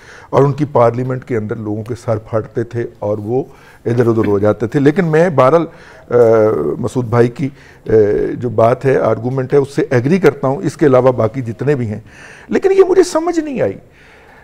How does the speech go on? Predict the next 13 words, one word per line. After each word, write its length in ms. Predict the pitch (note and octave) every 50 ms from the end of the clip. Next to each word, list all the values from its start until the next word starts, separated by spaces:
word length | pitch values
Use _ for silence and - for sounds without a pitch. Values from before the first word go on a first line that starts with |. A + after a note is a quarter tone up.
| _ _ _ _ _ -
हमारे 360 | C#3+ D#3+ D#3 D3+ E3+ A3 -
यहाँ 320 | - C4+ F#3+ F#3 F#3 G#3 C4
जो 180 | A#3 A3 - - -
ऑनलाइन 640 | D#3 D#3 F3+ A3+ A#3 G#3+ G3+ F3+ F3 F#3+ G#3+ A3+ A#3 -
पेमेंट्स 480 | - D#3+ D3 D#3 D3+ D#3+ F#3+ - - F3
या 60 | -
क्रेडिट 380 | - E3+ C#3+ C#3 C#3 D#3+ F3
कार्ड 320 | E3+ - C#3+ A#2+ B2 C3+ D3
के 180 | D3+ - E3+
ज़रिए 300 | D3+ C#3 C#3+ D3 D#3 F3
पेमेंट्स 540 | F3 F3 - - A#2 A2+ B2 D#3 F#3 F#3 - -
जो 100 | E3+ D3
है, 320 | A2+ G#2+ G#2+ A2+ D3 B3